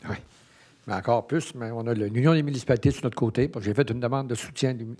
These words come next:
de l'Union des municipalités du Québec. Au début, ils disaient, « Ça se peut pas, c'est une cour municipale, fait partie des infrastructures municipales. » J'ai dit, « Non, non,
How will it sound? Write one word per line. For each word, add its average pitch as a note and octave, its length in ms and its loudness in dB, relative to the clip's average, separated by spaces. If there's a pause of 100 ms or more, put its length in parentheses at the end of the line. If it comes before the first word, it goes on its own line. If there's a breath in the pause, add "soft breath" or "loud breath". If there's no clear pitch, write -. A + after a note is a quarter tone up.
(120)
de A#2+ 80 2
l'Union A2 260 4
des B2+ 60 2
municipalités A2+ 400 -4
du - 60 -18
Québec. A#2+ 260 -4 (380 loud breath)
Au C3+ 100 4
début, A#2+ 240 4
ils C#3+ 320 -2
disaient, « A#2+ 180 2
Ça - 140 -4
se - 60 -8
peut A2 120 4
pas, G3 240 4 (460)
c'est A2+ 120 -4
une A2 40 -4
cour D#3+ 180 10
municipale, C#3+ 480 0
fait - 120 8
partie C3+ 300 -4
des B2 200 -4
infrastructures B2 460 -6
municipales. » A#2 540 -2 (640 loud breath)
J'ai F2+ 80 -6
dit, « F#2 140 -10
Non, A2+ 100 -2
non, A2+ 160 -4